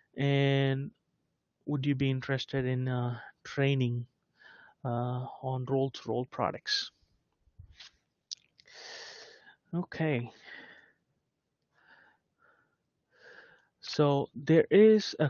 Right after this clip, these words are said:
question from Jay, and let's see if I can allow Jay to talk. Oops, that went away. Okay, there we go.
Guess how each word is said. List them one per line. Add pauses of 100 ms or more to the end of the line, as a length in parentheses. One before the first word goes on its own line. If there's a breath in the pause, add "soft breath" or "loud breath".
question
from
Jay, (540 loud breath)
and (280)
let's
see
if
I
can
allow
Jay
to (100)
talk. (1500)
Oops, (640)
that
went
away. (1040)
Okay,
there
we
go.